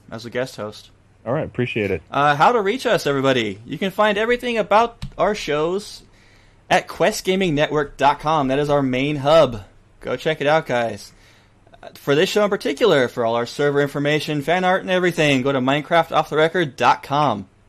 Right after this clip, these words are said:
Speaker 1: If you want to email us anything, your ghost stories, your thoughts, your complaints, your questions to the host in particular,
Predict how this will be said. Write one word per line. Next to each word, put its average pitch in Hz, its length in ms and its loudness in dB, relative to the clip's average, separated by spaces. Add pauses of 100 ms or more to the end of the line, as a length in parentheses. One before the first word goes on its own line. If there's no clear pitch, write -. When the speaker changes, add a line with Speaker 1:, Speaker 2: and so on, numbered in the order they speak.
(140)
Speaker 1:
If 120 180 -6
you 139 80 0
want 151 180 0
to 156 80 -10
email 185 280 -2
us 180 200 -8
anything, 156 560 0
your 123 160 -2
ghost 139 280 0
stories, 123 440 -6
your 160 120 -6
thoughts, 214 600 -6
your 131 300 -4 (640)
complaints, 170 500 -2
your 220 120 0
questions 214 380 -2
to 202 80 2
the 185 100 4
host 180 200 2
in 185 60 -6
particular, 170 600 -6